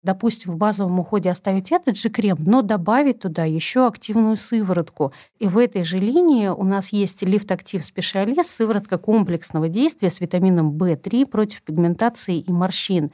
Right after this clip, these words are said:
Там в составе достаточно много ниацинамида, пять процентов. В такой концентрации он уже работает против пигментации, а не только как успокаивающий и восстанавливающий ингредиент.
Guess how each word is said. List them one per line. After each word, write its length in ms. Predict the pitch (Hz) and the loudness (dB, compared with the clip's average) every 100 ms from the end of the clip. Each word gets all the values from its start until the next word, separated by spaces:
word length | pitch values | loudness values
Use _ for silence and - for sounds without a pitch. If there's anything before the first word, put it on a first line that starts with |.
| - | -2
Там 380 | 220 226 208 - | 0 2 0 -4
в 60 | - | -4
составе 640 | 208 202 - 254 269 233 | -4 -2 0 2 4 2
достаточно 760 | 180 180 - 202 196 - - | 0 -4 -4 -4 -4 -4 0
много 440 | 185 202 214 226 175 | 2 4 4 2 0
ниацинамида, 880 | 170 175 180 - 185 165 165 151 214 | 0 0 -2 0 2 4 2 2 0
пять 320 | 233 180 - | 0 0 -2
процентов. 640 | - 185 - 170 156 220 226 | -4 -4 -2 0 0 -2 -4
В 420 | - 160 190 196 185 | -8 -2 0 0 0
такой 260 | 190 233 | -2 0
концентрации 720 | 220 185 - 190 196 190 185 180 | 0 -2 -2 -4 0 -2 -2 0
он 140 | 180 | 2
уже 180 | 180 185 | 2 2
работает 480 | 175 165 190 165 - | 0 0 -2 -2 -4
против 480 | - 214 185 175 | -2 0 0 -4
пигментации, 760 | - 180 185 185 180 156 147 - | -8 0 2 2 2 -2 -2 -2
а 40 | |
не 140 | 226 202 | 0 0
только 360 | 202 175 - | 0 -2 -2
как 260 | 180 208 208 | -2 -2 -2
успокаивающий 880 | - - 196 196 196 180 180 165 - | -8 -4 -4 0 0 2 0 -2 -4
и 40 | 170 | -4
восстанавливающий 960 | 175 - 190 185 170 170 170 - 185 | -2 -2 0 0 0 -2 -4 -4 -2
ингредиент. 680 | 175 160 175 170 175 175 170 | -2 -2 -4 -4 -2 -2 -2